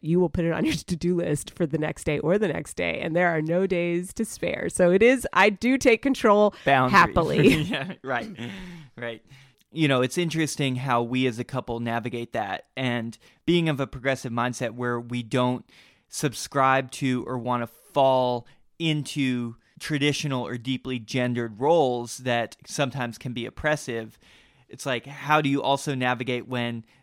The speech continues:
Speaker 2: those roles are taken in the traditional gender? So, you know, with the pregnancy stuff and with all of our fertility journey, I mean, I think for the most part,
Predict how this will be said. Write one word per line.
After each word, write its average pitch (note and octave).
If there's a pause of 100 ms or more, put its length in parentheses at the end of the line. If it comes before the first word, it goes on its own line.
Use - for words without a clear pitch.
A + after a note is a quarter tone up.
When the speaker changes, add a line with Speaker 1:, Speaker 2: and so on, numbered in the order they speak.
Speaker 2:
those C3
roles B2+
are A#2 (340)
taken D3+
in B2+
the A#2+
traditional A#2+
gender? A#2+
So, A#2
you B2
know, A2+
with B2
the A#2+
pregnancy C3
stuff A#2 (100)
and C3
with C3
all C3
of B2+
our A#2+
fertility C#3
journey, A#2 (360)
I D3+
mean, D#3
I C#3+
think D#3
for C#3+
the B2
most B2+
part, A#2+